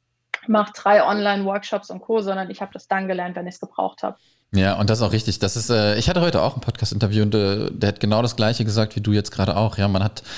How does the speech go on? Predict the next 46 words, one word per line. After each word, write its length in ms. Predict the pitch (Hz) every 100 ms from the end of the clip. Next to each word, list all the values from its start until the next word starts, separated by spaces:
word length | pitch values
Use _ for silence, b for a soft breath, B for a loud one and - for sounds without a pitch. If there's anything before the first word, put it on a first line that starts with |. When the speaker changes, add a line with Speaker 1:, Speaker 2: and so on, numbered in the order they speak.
| B B
Speaker 2:
vorher, 720 | - 117 117 113 104 104 101
ähm, 300 | 101 95 - 101
was 160 | 101
hat, 180 | 101 95
war 120 | 98
er 80 | 90
nochmal? 320 | 104 104 -
Äh, 40 | 101
Copywriter, 760 | 139 135 104 98 90 85 92 -
ja? 200 | 104 123 - B B 226
Hat, 100 | 254
Speaker 1:
Mhm. 60 |
Speaker 2:
äh, 340 | 117 110 107 90 92 104 -
angefangen 360 | 127 131 139 117
als 120 | -
Copywriter, 460 | - 156 107 101 110
aber 180 | 101
irgendwann 380 | 110 117 117 110
kommen 200 | 110 113
halt 160 | 113 110
immer 140 | 110
noch 120 | 104
so 120 | 101 110
kleine 280 | 101 107
Sachen 260 | 104 107 107
dazu, 480 | 101 - 139 107 87
ja? 320 | 98 120 107
Wie, 220 | 98 101
keine 260 | - 110 101
Ahnung, 340 | 95 107 98 98
äh, 120 | 98
seo-Texte 600 | 92 107 107 110 101 -
schreiben 340 | - 95 95 98
oder 120 | 95
irgendwie 220 | 98 101
sowas, 300 | 90 98 87
ne? 60 | 113
Speaker 1:
Ja. 60 | 107
Speaker 2:
Und 80 | 113
das 160 | -
lernst 280 | 104 127 -
du 60 | 127
halt 160 | 120
auf 80 | 104
dem 100 | 104
Weg. 220 | 113 117